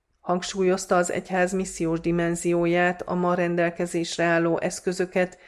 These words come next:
és lehetőségeket felhasználva, ugyanakkor figyelmeztetett, hogy az az egyház, amely elsősorban önmagával foglalkozik,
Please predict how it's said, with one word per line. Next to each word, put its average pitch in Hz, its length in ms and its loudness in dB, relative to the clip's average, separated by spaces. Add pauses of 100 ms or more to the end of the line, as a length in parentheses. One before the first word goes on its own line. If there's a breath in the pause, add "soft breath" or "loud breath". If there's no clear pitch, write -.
(200 loud breath)
és 175 320 -2
lehetőségeket 165 960 0
felhasználva, 165 1040 0 (640)
ugyanakkor 220 540 4
figyelmeztetett, 190 920 0
hogy 170 220 -2
az 196 160 0
az 180 160 0
egyház, 165 580 -2 (280 loud breath)
amely 175 440 0
elsősorban 185 920 0
önmagával 202 640 2
foglalkozik, 208 840 2